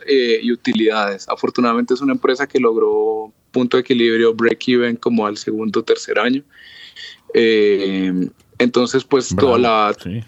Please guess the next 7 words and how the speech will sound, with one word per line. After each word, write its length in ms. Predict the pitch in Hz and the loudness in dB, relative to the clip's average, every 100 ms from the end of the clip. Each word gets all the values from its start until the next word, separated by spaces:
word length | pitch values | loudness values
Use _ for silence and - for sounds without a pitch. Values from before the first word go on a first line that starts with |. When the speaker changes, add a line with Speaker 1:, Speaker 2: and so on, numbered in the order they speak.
| - | -6
Speaker 1:
utilidades 560 | 143 135 120 110 110 | -2 2 2 2 0
se 160 | - 123 | 2 0
han, 420 | 107 101 104 104 | 2 0 0 -4
se 200 | 110 127 | -4 -2
han 280 | 110 104 107 | 0 0 -2
reinvertido, 800 | 104 123 123 117 - 127 127 147 - | 0 0 0 0 2 2 2 -2 -8
¿sí? 300 | - 135 | -2 0